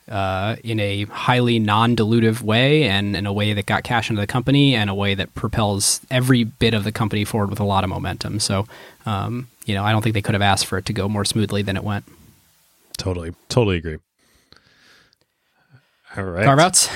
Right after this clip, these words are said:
Speaker 2: Well, yeah. <laughs> Listeners, that was our, we'll move to carve-outs in a sec, but that was, uh, that was a lot. Uh, thanks for bearing with us. We, uh, we know that was a lot, but, um, you know, just to underscore again, like, this is such a huge moment for Silicon Valley.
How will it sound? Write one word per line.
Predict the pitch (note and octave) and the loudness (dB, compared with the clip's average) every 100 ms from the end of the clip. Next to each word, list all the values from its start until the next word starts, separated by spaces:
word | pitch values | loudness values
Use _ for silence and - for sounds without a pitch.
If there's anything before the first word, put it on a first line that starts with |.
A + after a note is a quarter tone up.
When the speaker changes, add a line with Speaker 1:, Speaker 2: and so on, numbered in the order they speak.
| - | -2
Speaker 2:
Well, | A2 B2 F#2 - | 2 2 0 -6
yeah. | F#2+ A2 G2+ - - _ _ | 0 2 2 -2 -16 _ _
<laughs> | - B2+ - | -2 0 0
Listeners, | G#2+ G#2 B2+ F2 | 0 0 0 -2
that | - G#2+ | 2 2
was | A2+ F#2+ | 2 0
our, | F#2+ F#2 E2+ - | 2 2 0 -2
we'll | G2 | 0
move | F#2 | 0
to | - | 0
carve-outs | F2 F3 - | 2 2 4
in | F4+ | 2
a | |
sec, | - D4+ - | 4 0 2
but | - - | 0 2
that | F#2+ | 2
was, | F#2+ E2 | 2 2
uh, | F2 E2 - - - - - _ _ | 0 0 -8 -14 -16 -20 -20 _ _
that | A2+ | 2
was | B2 A2+ | 2 2
a | |
lot. | G#2+ G#2+ A2 | 2 2 0
Uh, | G2+ G2 - | -6 -8 -2
thanks | B2 A#2+ | 0 2
for | - | 2
bearing | G#2 G#2+ G2 | 4 4 4
with | F#2+ F#2+ | 2 2
us. | F#2+ - | 0 0
We, | G2 F2+ E2+ | 0 0 2
uh, | E2 E2 - - | 0 0 -4 -2
we | G2+ | 2
know | F#2 F#2 | 4 4
that | F#2+ F2+ | 2 2
was | F2 E2+ | 0 0
a | |
lot, | E2 D#2+ D#2+ - | -2 -2 -4 -2
but, | E2 D2+ | -4 -4
um, | E2+ D#2 D2 - _ _ _ _ _ - | -6 -6 -10 -16 _ _ _ _ _ -6
you | G2+ | -2
know, | F2 | -2
just | D3+ - | -2 -2
to | |
underscore | F#3+ D3+ - G2+ | 2 2 2 2
again, | C3 F#2 | 4 4
like, | F2 - | 2 2
this | D#3 | 2
is | B3 | 2
such | - - A2+ | 2 0 2
a | C3+ | 0
huge | - - B2+ D#3+ G#2 | 0 -4 -2 0 0
moment | G#2 F3+ C3+ D2+ - | 4 4 2 -4 -14
for | - - G#2+ G#2 G#2 G#2 _ D#3+ | -8 0 2 4 2 -2 _ -10
Silicon | - C3+ B2+ A#2 | 0 2 2 2
Valley. | F#2+ D#3+ F3+ D2+ | 0 -2 -4 -6